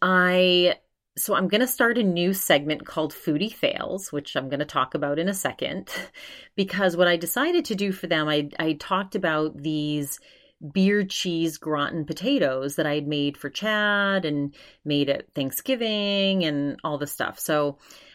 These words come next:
they were like, "Oh my God, those sound so good." And I'm like, "Oh, well, I'll make 'em for you."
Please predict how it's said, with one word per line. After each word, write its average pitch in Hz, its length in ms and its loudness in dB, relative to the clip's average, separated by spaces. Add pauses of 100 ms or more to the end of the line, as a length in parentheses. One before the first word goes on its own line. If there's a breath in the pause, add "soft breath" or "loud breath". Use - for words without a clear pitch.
(220 loud breath)
they 175 220 2
were 156 120 0
like, 127 260 -8
"Oh - 260 -8
my - 80 -8
God, 170 240 -10
those 127 160 -10
sound 143 280 -8
so 135 180 -10
good." 214 800 2 (320 loud breath)
And 202 120 0
I'm 208 100 2
like, 202 180 -2
"Oh, 294 100 -16
well, 208 140 4
I'll 190 100 4
make 262 220 2
'em 202 100 0
for 127 240 -6
you." - 300 -10